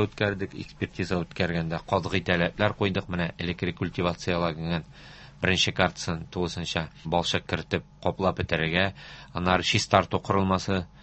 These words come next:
кую таләбен дә куйдык. Менә үзебезнең экспертный заключениедә, әлбәттә, фильтрат агып чыга торган фильтрат,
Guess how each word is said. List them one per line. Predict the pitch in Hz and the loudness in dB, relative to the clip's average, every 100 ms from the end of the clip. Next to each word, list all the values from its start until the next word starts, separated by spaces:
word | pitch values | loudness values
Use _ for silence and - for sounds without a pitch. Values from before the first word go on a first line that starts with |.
| - | -6
кую | - 104 101 98 | 2 4 4 4
таләбен | 104 98 98 95 | 6 6 6 4
дә | 95 | 2
куйдык. | - 98 92 - | 2 0 0 0
Менә | 92 90 | 2 4
үзебезнең | 87 90 87 90 90 | 4 2 0 0 -2
экспертный | - - 90 92 90 | -2 -2 0 0 -2
заключениедә, | 85 90 - 90 87 87 85 - - - | 0 -2 0 2 4 2 0 -6 -12 -2
әлбәттә, | 90 87 87 - 95 | 0 2 0 2 0
фильтрат | 90 82 90 90 90 | 0 0 2 2 0
агып | 85 85 | -4 -2
чыга | - 85 | 0 0
торган | - 87 85 | 2 0 0
фильтрат, | 92 85 92 | -2 0 0